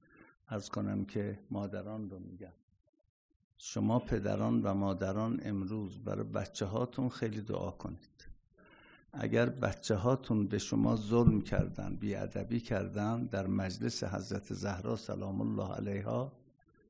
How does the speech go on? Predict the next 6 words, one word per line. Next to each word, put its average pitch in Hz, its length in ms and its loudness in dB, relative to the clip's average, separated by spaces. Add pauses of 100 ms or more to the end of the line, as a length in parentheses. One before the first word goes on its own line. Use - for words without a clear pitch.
(340)
ازشون 104 500 -2
بگذرید. 87 840 -8 (2250)
من 104 240 2
یه 107 340 0 (420)
جمله‌ای 101 540 0
رو 101 320 0